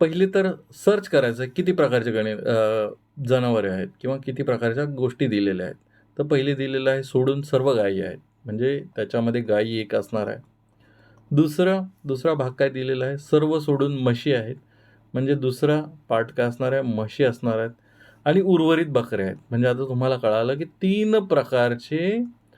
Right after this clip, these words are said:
तीन प्रकारचे प्राणी अव्हेलेबल आहे. कोणते? तर सर्व सोडून गायी, गायी आहेत, सर्व सोडून म्हशी, म्हशी आहेत व उर्वरित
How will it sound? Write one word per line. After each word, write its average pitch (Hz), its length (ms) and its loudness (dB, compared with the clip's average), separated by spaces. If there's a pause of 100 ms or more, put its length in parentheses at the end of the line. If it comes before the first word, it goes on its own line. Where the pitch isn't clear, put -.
(360)
तीन 175 240 2
प्रकारचे 120 440 -2
प्राणी 117 340 0
अव्हेलेबल 101 420 -2
आहे. 95 80 -14 (360)
कोणते? 151 480 0 (480)
तर 139 120 2
सर्व 151 360 2
सोडून 156 400 0
गायी, 143 280 2 (480)
गायी 107 260 0
आहेत, 113 260 -2 (680)
सर्व 135 240 4
सोडून 139 340 0
म्हशी, 123 400 -2 (120)
म्हशी 113 320 -4
आहेत 120 260 -2 (160)
व 143 80 -2
उर्वरित 139 440 0